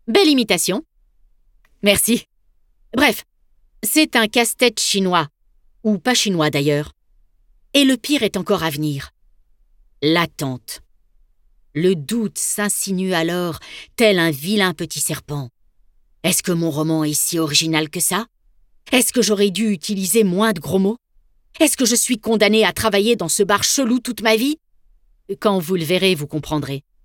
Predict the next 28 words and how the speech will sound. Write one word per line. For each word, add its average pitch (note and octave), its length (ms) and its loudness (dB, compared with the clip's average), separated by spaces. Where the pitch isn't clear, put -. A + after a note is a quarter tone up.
Et A3+ 100 -2
puis, A#3+ 300 -6
il F#3 180 -2
y F3 80 0
a F3 80 2
les D#3+ 100 0
premières D#3+ 400 -2
réponses. C#3 580 -8
Les A3 160 4
plus B3 160 0
rapides A#3+ 500 0
sont A3 200 -2
les G#3 120 2
fausses D#4 420 -4
bonnes A#3+ 360 0
nouvelles. F3+ 440 0
Ces B3+ 220 2
maisons B3+ 300 4
d'édition G#3 480 0
à E3 120 4
compte A3 320 -4
d'auteurs A3 480 2
qui E3 140 -8
vous E3+ 180 -4
jettent F3+ 260 2
des G3 120 2
fleurs, B3+ 420 0
mais C4 320 4